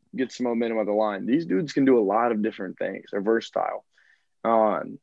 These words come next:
and then personally, I love the backfield. I think I'm, I'm a fan of the nickel. I think they should go five D Bs. You just have so much depth there,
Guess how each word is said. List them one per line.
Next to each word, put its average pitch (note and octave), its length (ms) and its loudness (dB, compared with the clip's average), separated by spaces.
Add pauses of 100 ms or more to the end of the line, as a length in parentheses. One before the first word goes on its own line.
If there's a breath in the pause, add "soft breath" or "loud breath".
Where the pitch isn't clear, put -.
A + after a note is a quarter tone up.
and C3 160 4
then B2+ 100 4
personally, C#3+ 460 2
I A2+ 180 4
love C3 400 4
the A2+ 80 -8
backfield. G#2 560 -6 (160)
I - 40 -12
think - 400 -6 (480)
I'm, B2+ 200 0
I'm C3+ 180 2
a C#3 40 0
fan B2+ 240 -2
of A#2+ 80 -2
the A2+ 80 -4
nickel. A2+ 540 -4
I A2+ 100 0
think A#2+ 140 2
they A2+ 80 0
should - 160 -8
go G#2+ 100 -2
five G#2+ 260 -2
D G#2 140 -4
Bs. G#2 460 -2 (500)
You C#3+ 160 2
just C#3+ 160 0
have C3+ 140 -4
so - 260 0
much B2+ 240 0
depth A2 220 2
there, G2 180 -2